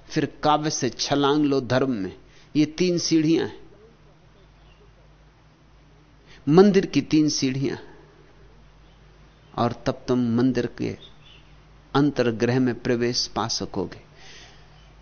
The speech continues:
तो मैं तुमसे कहता हूं कि सोना हो सकता है लोहा,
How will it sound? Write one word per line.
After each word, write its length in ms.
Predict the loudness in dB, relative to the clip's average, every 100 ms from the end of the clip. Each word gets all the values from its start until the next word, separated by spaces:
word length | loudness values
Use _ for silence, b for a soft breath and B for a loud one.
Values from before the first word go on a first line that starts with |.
| -20 -20 -20 -20 -18 0
तो 60 |
मैं 120 | 0 4
तुमसे 300 | 2 2 2
कहता 320 | 2 6 8
हूं 260 | 8 6
कि 160 | 4 0
सोना 680 | 0 -4 2 4 4 2 -4 -12 -20 -20 -20 -20 -20 -20 -20 -20 -20 -20 -20 -20 -20 -20 -20 -20 -20 -20 -20 -20 -20 -20 -4
हो 120 | -2 0
सकता 400 | -2 -6 -2 -2
है 160 | 0
लोहा, 480 | 0 0 0 -4